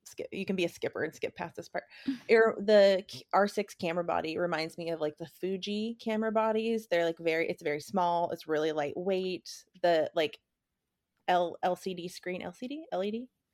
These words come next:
Speaker 1: L C D screen. Um, like, it's so ni-, it looks like you're looking at a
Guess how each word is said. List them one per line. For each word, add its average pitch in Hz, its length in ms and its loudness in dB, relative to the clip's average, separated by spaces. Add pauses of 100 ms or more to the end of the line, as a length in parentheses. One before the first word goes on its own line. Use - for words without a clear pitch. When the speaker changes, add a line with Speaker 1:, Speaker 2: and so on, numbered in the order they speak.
(120)
Speaker 1:
L 180 100 0
C 202 140 -10
D 190 100 -6
screen. 196 380 -8 (640)
Um, 175 560 -2 (640)
like, 196 140 -6
it's 196 140 -8
so 185 160 -6
ni-, 175 240 -10
it 190 160 -4
looks 196 160 -4
like 196 140 -6
you're 180 100 -4
looking 180 220 -8
at 160 60 -6
a 156 80 -6